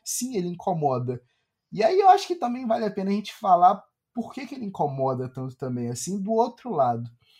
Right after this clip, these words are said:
Eu entendo, eu apoio, eu acho fundamental a presença do, do Rich Paul, mas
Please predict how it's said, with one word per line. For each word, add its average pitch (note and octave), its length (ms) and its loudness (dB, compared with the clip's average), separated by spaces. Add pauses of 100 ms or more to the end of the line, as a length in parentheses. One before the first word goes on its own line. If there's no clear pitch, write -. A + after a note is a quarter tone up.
(580)
Eu D#3+ 240 -6
entendo, D#3 840 -4 (720)
eu D3 220 2
apoio, C#3+ 840 2 (640)
eu C#3 200 6
acho E3 280 8
fundamental G3+ 1080 2
a A3+ 100 2
presença D#3 760 -4
do, C3+ 280 -10
do C3 140 -8
Rich C3 260 -10
Paul, F#3+ 140 -2
mas G#3+ 260 -2